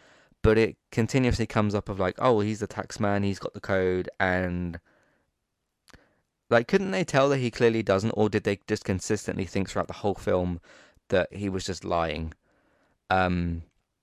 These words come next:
but it turns out that she was the tax man.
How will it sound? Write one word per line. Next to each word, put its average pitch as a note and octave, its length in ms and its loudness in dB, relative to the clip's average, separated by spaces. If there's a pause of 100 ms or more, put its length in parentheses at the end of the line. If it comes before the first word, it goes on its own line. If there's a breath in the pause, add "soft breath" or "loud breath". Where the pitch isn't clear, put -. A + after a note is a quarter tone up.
(500)
but F#2+ 160 0
it G2+ 80 2
turns A#2+ 260 2
out G#2+ 180 4
that F2 120 -2
she A2 200 -2
was G2+ 220 0
the F#2+ 200 -2 (260)
tax - 380 -6
man. F2+ 480 -2